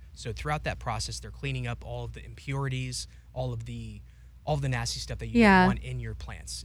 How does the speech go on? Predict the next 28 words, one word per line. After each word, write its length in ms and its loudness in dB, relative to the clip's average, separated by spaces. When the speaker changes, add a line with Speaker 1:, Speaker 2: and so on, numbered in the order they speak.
Speaker 1:
And 220 -6
what 140 -8
that 120 -4
does 220 -4
to 60 -12
the 80 -10
genetics 440 -8
is 100 -6
it 100 -6
actually 380 -8
revitalizes 640 -10
it. 160 -16
So 460 -2
when, 280 -4
before 280 -4
we 120 0
actually 280 -2
pivoted 400 -6
into 180 -8
the 100 -12
sixty-four 600 -8
space 300 -4
that 140 -10
we're 100 -16
currently 340 -8
in 100 -8
right 160 -8
now, 320 -2